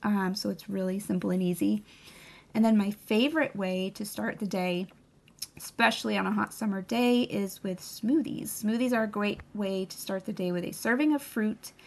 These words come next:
vegetables, and protein. And when we balance all this out, this will help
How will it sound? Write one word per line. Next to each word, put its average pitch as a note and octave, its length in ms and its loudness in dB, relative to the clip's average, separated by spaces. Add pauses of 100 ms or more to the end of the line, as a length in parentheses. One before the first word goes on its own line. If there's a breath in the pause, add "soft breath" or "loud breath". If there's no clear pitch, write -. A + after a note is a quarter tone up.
(220 loud breath)
vegetables, F#3+ 680 -2
and F3 120 -4
protein. - 560 -4
And G3+ 140 0
when F#3+ 100 0
we F#3 120 0
balance G3+ 500 0
all A#3+ 120 4
this A3+ 220 0
out, G3 340 2
this F#3+ 220 -6
will F#3 160 0
help F#3 400 0